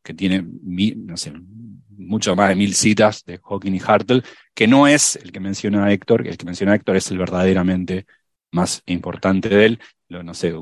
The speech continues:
quizá ustedes quieran contar de qué se trata, pero es alucinante para mí pensar que este trabajo, no el que acabo de hablar, el otro, es, eh, Haw-, Hawking y Hartle dan una idea de cómo pudo haber empezado el universo, cómo pudo haber empezado el espacio y tiempo, ¿no?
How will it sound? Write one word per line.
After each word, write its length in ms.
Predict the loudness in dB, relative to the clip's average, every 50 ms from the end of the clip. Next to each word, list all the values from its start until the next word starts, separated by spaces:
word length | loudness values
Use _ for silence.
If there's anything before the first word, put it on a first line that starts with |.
| -14 -18 -20
quizá 220 | _ -14 -12 -12
ustedes 220 | -12 _ -14 -16 -8
quieran 220 | -6 -6 -6 -6
contar 260 | -8 -10 -8 -6 -6
de 60 | -6
qué 80 | -6 -8
se 120 | -14 -10
trata, 340 | -6 -2 -2 2 2 2 2 2 -4 -20 _ _
pero 180 | _ -6 -4 -2
es 100 | -2 -2
alucinante 920 | -2 0 0 0 0 -2 -2 0 2 4 4 4 4 2 2 0 -2 -6 _ _ _ _ _ _
para 180 | -6 -4 -2 0
mí 120 | 0 0
pensar 400 | 0 0 -2 -2 2 2 2 2
que 320 | 2 -2 -4 -4 -4 -8 -8 -4
este 280 | -4 -4 0 0 0
trabajo, 440 | 0 0 0 -2 -2 -2 -4 -6 -4
no 180 | -4 -2 -2 -4
el 80 | -6
que 80 | -6 -8
acabo 200 | -4 -2 0 0
de 60 | 0
hablar, 260 | 2 2 2 0 0
el 140 | -2 -6 -4
otro, 380 | -6 -6 -6 -4 -4 -4 -4 _ _ _ _ _ _ _ _ _ 0
es, 340 | 0 2 2 2 0 -2 -6 _
eh, 320 | -20 -20 -20 -20 -20 -20 -18 -16
Haw-, 260 | -14 -2 -2 -2 -2 -4 _
Hawking 520 | -18 -6 0 0 0 2 4 4 4 4 2 _ _ _
y 100 | -14 -6
Hartle 440 | 0 0 0 0 0 -2 -2 -4 -2
dan 160 | -2 -4 -4
una 180 | -4 -4 -6 -6
idea 300 | -4 -2 0 2 2 2
de 120 | 2 0
cómo 320 | 0 2 2 2 2 2
pudo 240 | -2 -6 -6 -4 -2
haber 140 | -2 -2 -2
empezado 680 | -4 -4 -6 -6 -4 -2 0 0 0 -2 -6 -8 -14 _ _
el 140 | -10 -6 -6
universo, 420 | -4 -4 -6 -6 -8 -10 -16 -20 _ _
cómo 240 | 0 0 0 0
pudo 280 | 0 0 2 4 6 8
haber 120 | 6 6
empezado 380 | 4 2 -2 -2 -4 -4 -4 -4
el 60 | -4
espacio 280 | -6 -6 -6 -6 -6 -10
y 40 | -12
tiempo, 340 | -12 -14 -14 -14 -18 -18
¿no? 160 | -16 -16 -18